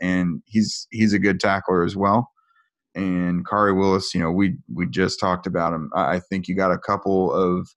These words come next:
of safeties back there, if it's Odom and Willis, that,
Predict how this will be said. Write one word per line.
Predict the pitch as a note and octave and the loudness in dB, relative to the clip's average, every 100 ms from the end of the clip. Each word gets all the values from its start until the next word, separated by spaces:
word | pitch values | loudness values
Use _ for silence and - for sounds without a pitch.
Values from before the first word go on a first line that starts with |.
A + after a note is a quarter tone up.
| _ _ _ | _ _ _
of | G2 F2+ F#2 | -4 -4 -6
safeties | - G#2 G#2 G#2 G2+ F#2 | -2 2 2 2 -2 0
back | G2 F#2+ F2+ - | 0 0 -2 0
there, | F#2 F#2 F#2 F#2 G2 A#2+ - | 2 4 4 2 -2 -10 -8
if | F#2 | -2
it's | G2 F2+ | -2 0
Odom | G2 F#2+ F#2+ | 2 4 4
and | F2+ F2+ | 2 2
Willis, | F2 F2 G2+ - | 2 0 -4 -4
that, | F2+ F2+ | 0 0